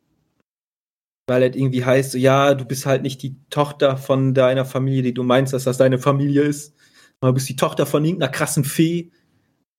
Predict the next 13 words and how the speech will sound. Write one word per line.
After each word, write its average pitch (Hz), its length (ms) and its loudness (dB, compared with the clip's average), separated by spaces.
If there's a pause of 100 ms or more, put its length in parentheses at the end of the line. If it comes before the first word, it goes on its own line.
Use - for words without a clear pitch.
ähm, 135 560 0 (680)
weil 123 100 4
sonst 131 160 4
hättest 135 160 0
du 131 60 4
ja 127 40 0
die 123 120 -4
Kräf-, - 420 -4
die - 160 -20
Kräfte 147 380 -2
nicht, 147 340 -2
ist 135 160 -4
halt, 139 240 0